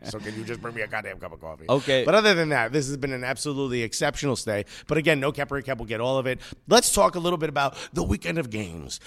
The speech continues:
Speaker 1: Would you like to start with your favorite team?
Speaker 2: <laughs> Uh, the
Speaker 1: And how, do you have a new one that you'd like to share with the rest of us?
Speaker 2: The, the,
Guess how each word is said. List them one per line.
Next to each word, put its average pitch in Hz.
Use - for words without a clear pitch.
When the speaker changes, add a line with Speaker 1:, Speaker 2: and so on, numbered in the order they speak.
Speaker 1:
Would 160
you 190
like 220
to 170
start 147
with 120
your 160
favorite 98
team? -
Speaker 2:
<laughs> -
Uh, 127
the 135
Speaker 1:
And 165
how, 190
do 196
you 226
have 185
a 147
new 175
one 120
that 175
you'd 196
like 147
to 175
share 190
with 165
the 143
rest 165
of 120
us? 95
Speaker 2:
The, 143
the, 135